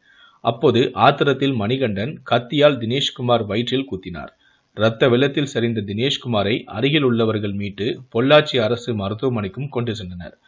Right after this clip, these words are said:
ஆனால் மருத்துவமனைக்கு கொண்டு செல்லும் வழியிலேயே தினேஷ்குமார் பரிதாபமாக உயிரிழந்தார்.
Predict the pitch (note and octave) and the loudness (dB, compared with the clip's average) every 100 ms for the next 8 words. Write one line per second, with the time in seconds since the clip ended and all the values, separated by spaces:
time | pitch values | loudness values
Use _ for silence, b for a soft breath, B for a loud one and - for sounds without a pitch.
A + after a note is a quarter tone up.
0 | b b b - C3 B2+ D3+ A2 A2 C#3+ | b b b 2 6 6 4 2 0 2
1 | E3 D3 C3+ B2+ A#2+ G2+ A2+ C#3+ B2+ A2+ | 2 2 0 -2 -4 -4 -4 -2 -2 -2
2 | G2+ G2 B2 G2 F2+ A#2+ - A2 C#3+ D#3 | -2 -2 -2 -2 -2 -4 -4 -4 -2 -2
3 | - A2+ B2 B2+ G#2+ B2+ C3+ A#2 G2+ G2 | -4 -2 -2 -2 -2 0 2 2 0 -4
4 | C#3 A2+ G2+ F2+ E2+ D#2 | -4 -4 -6 -8 -10 -14